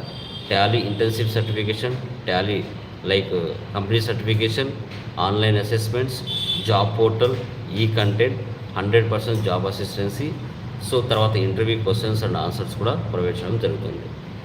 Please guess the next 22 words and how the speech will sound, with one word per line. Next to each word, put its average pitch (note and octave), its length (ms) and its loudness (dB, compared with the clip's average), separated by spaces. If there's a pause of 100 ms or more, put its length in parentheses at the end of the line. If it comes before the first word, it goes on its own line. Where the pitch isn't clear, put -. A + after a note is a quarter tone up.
(240)
ఓకే, B2+ 140 2 (440)
ఈ A#2+ 100 2
యొక్క C#3 180 2 (160)
బెనిఫిట్స్ G#2+ 480 2 (100)
మీకు G2 240 -2
కావాలనుకుంటే G2+ 680 2 (420)
మీ G#2+ 160 2
యొక్క A#2+ 160 2 (160)
ఫైనాన్షియల్ G2 480 -2
స్టేట్మెంట్స్ F#2+ 500 -2
బట్టి G2+ 220 0 (400)
మీరు G2 240 4
ఫోర్ A#2+ 280 6
ఫైవ్లో A#2+ 320 4
జాయిన్ G2+ 220 2
అవుతారా, F#2 320 0 (160)
ఎయిట్లో G#2+ 260 4 (100)
జాయిన్ F2+ 200 2
అవుతారా F2+ 300 -2
అనేది A2+ 180 0
మీ A2+ 80 6 (120)
చాయిస్. E2 300 -2